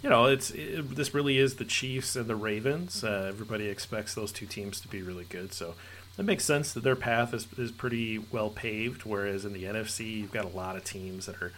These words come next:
I think there's just a lot of really good teams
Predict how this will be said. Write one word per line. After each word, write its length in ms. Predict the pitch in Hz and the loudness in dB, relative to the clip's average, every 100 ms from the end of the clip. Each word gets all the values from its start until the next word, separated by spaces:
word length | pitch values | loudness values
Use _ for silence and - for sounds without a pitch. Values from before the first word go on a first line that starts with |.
| - - - - - - - - | -14 -16 -18 -18 -18 -18 -10 -2
I 240 | - - | 0 0
think 160 | 165 101 | -2 -4
there's 220 | 95 98 | -4 -4
just 240 | 104 131 | -4 -4
a 60 | 151 - | -4 -2
lot 220 | 92 131 | 0 0
of 100 | - | -2
really 220 | 107 127 82 - - | -4 -4 -6 -14 -4
good 320 | 120 123 113 | 4 4 2
teams 640 | - - 110 90 85 - | -6 -4 -4 -4 -6 -10